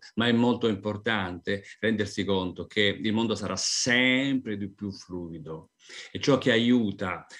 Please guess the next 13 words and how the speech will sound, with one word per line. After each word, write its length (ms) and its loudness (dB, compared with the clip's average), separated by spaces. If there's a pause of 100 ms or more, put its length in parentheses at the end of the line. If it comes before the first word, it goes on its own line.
(120)
a, 480 -6
ehm, 300 -12
sostenere 640 4
la 100 2
fluidità, 520 -2
andare 340 0
oltre, 800 -2 (220)
è 120 -10
proprio 400 0
avere 400 2
uno 180 0
sguardo 480 -4
diverso 1040 -4